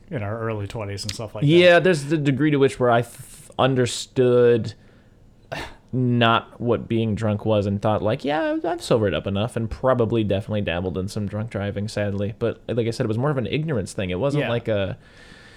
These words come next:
Speaker 2: it wasn't like a, "Oh, I could pull this off." It was like a, "Oh, yeah, I haven't drank in, like, two hours, and I've been drinking a lot of water, and I've had a couple, couple coffees, so I think I'm pretty good." But, like,
Speaker 1: I know, I
Speaker 2: looking back, I'm
Speaker 1: remember
Speaker 2: like,
Speaker 1: me and you
Speaker 2: "Mm."
Speaker 1: would go to parties,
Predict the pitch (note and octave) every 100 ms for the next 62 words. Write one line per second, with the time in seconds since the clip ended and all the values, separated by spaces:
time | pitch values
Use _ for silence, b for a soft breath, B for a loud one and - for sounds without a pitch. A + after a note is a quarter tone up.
0 | B - C#3 C3+ B2+ A2+ C3 A#2 A#2 A#2
1 | A#2 G#2+ A2+ G#2 A2 A#2 A2 G#2 A2+ -
2 | G#3 D#3+ B2+ A#2+ D#3+ C#3+ B2+ C3 C3 C3
3 | B2+ - C3 B2 B2 A2 E2 D#2+ A#2 D3+
4 | F3+ F#3 D3 C3 B2 A#2 B2+ C#3+ E3 F3
5 | E3 F3 G3 F#3+ D#3 B2 A#2+ A#2+ A2 D3
6 | D#4 F4 F4 E4 F4 - A#3+ E4+ A3 -
7 | - C3 A#2+ D#3+ C#3 D3 B2+ D#3+ D#3 C#3
8 | C#3 C3+ C3 C3 A#2+ A#2+ A2+ A#2 B2+ A2+
9 | G#2+